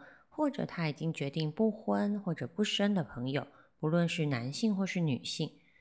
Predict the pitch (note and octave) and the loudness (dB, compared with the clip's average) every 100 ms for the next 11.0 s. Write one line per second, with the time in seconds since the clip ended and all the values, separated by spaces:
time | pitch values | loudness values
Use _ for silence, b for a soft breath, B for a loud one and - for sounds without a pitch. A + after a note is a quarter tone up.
0 | b b b B3+ C4+ - D#4 C#4 F#3+ G3 | b b b 2 2 2 0 2 2 2
1 | - B2 E3 E3+ C#3 C3 C#3 G#3+ - A#2 | -2 0 2 2 2 0 2 0 0 -2
2 | A#2+ C3+ - - - - B3 A3 - C#4+ | -4 -4 -6 -6 -6 -2 0 0 0 -2
3 | C4 F#3+ - E3+ D#3 - D3+ - - B | 0 0 0 0 0 -2 -2 -4 -10 B
4 | B B - E3+ F#3+ G#3 F3+ C3 A#2+ C#3 | B B -4 0 2 4 4 2 0 0
5 | D#3+ - E3 C#3 B2 A2+ D3 C3+ A#2+ C3 | -2 0 -2 -2 -4 -2 -2 -2 -2 -2
6 | B2 A#2 B B C3+ C3 B2+ A#3 B3 B3 | -2 -4 B B -6 -4 0 4 4 4
7 | G3 C#3 - B2 A2 A#2+ C#3+ D3 D#3 b | 2 2 0 -4 -4 0 2 2 0 b
8 | b b b A#3 - A3+ G3+ E3+ E3+ E3 | b b b -2 4 4 4 2 0 0
9 | D#3+ F3+ F3+ C3 D3+ D3 C3+ F3 F3+ D3 | 0 0 0 0 -2 -4 -4 -6 -6 -6
10 | B2 C3 C3+ C3 C3+ C3 D3+ D3 B2+ | -6 -6 -6 -4 -2 -2 -2 -2 -4